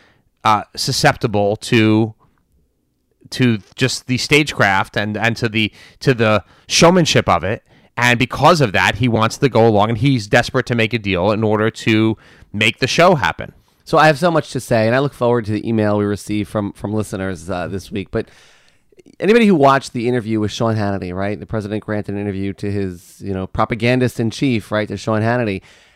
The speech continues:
Speaker 2: And there was, it was something to me out of the entire interview, and, and most of it you're able to ignore because it's just gibberish and, and propaganda and spin. But one thing that the president mentioned I thought was fascinating, right?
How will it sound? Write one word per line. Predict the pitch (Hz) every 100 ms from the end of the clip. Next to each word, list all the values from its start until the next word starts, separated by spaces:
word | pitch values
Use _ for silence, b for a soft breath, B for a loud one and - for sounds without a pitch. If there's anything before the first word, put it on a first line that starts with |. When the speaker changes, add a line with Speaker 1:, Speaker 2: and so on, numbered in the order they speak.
| b _
Speaker 2:
And | 135 135 127 127 131 131 - _ _ _ -
there | 127 165
was, | 147 - -
it | 139 -
was | 147
something | 226 233
to | 180
me | 143 139 127
out | 117
of |
the | 131
entire | 151 165 208 156
interview, | 135 117 113 110
and, | 110
and | - 113
most | 123 131 123
of | 113
it | 110
you're | 104 107
able | 107 101
to | 98 104
ignore | 95 98 98
because | 92 95 101
it's | 92 -
just | - 92 - _ 101
gibberish | 98 98 101 92 -
and, | 95 95 -
and | 98
propaganda | 95 98 98 98 92
and | 92
spin. | - - 156 110 b b b b
But | 147
one | 147 190
thing | 185 180 180 156
that | 101
the |
president | - 143 131 117
mentioned | 117 117 113
I |
thought | 110 123
was | 110
fascinating, | - 156 131 107 95 90 90
right? | 104